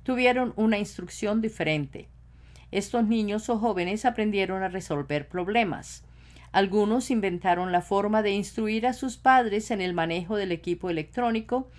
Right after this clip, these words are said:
y compartieron sus conocimientos con el resto de sus familiares. Estos son aprendizajes distintos, pero también de mucho valor. En Connecticut, el tiempo de la pandemia no fue un tiempo perdido.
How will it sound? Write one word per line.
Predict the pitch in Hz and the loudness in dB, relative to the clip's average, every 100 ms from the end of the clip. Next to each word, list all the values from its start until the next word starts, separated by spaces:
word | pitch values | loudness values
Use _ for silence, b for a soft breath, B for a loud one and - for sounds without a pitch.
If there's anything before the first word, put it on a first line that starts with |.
| B B B | B B B
y | 240 | -6
compartieron | 233 285 277 277 262 233 208 208 | 0 2 4 4 4 2 2 2
sus | 214 226 - | -2 -4 -4
conocimientos | 202 190 - 190 190 185 180 233 | -4 -4 -6 -4 -2 -4 -4 -6
con | - 240 | -2 0
el | 202 | 0
resto | 175 185 180 - 180 | 0 -2 -2 0 0
de | 170 | 0
sus | 165 170 | -2 -4
familiares. | - 156 151 165 143 - - - - - b b b b b - | -2 -2 -2 0 0 -2 -12 -18 -20 -20 b b b b b -4
Estos | 175 180 - 247 | 0 0 -2 -4
son | - 170 | -2 -2
aprendizajes | 180 180 170 165 170 - 180 175 214 | 0 0 -2 -4 0 4 4 2 -4
distintos, | 202 202 - 269 247 180 214 - B B B | -6 -8 -4 -2 0 -2 -6 -8 B B B
pero | - 226 220 | 2 4 4
también | 202 196 208 247 226 | 2 2 0 0 0
de | 165 | 0
mucho | 160 190 226 233 | 0 2 2 0
valor. | 220 190 151 127 - - - - - - b b | 0 2 0 -4 -8 -20 -20 -20 -20 -20 b b
En | - 214 | -4 -4
Connecticut, | 202 170 190 233 226 233 247 - - - | -2 0 0 0 -2 -4 -4 -8 -20 -10
el | - 175 | -6 -6
tiempo | - 180 185 190 202 | -4 -4 -4 -2 0
de | 190 | 4
la | 180 | 4
pandemia | 185 185 196 214 247 254 | 4 2 2 0 0 0
no | 220 | 0
fue | - 185 180 196 - | -2 -2 -2 -2 -4
un | 208 | -4
tiempo | 214 170 147 156 151 | 0 -2 -2 -4 -6
perdido. | 151 151 190 139 | -6 -4 -4 -4